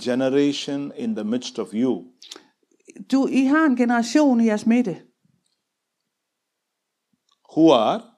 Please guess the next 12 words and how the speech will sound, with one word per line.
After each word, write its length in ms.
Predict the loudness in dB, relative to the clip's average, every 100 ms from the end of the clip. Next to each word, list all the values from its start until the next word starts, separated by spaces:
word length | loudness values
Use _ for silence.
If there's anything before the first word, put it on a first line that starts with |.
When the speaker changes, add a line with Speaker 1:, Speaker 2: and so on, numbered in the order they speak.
| _
Speaker 2:
Som 300 | 0 0 2
er, 280 | 0 -2 -4 -10 -6
Speaker 1:
let's 140 | -6
say, 260 | -2 0 0 -2
let's 180 | -6 -6
say, 300 | -4 -4 -4 -12 _ _ _ _ _ -6
twenty-year-olds 800 | -6 -4 0 0 0 -2 -8 -14
today, 240 | -12 -12 -8
twenty-year-olds. 1000 | 0 0 0 -4 -4 -4 -8 -14 _ -14 -10
Speaker 2:
som 720 | -10 -4 0 2 2 -2 -2
er 400 | -2 0 0 -2 -6
tyve-åringe. 760 | 0 2 4 2 0 -2 -2 -6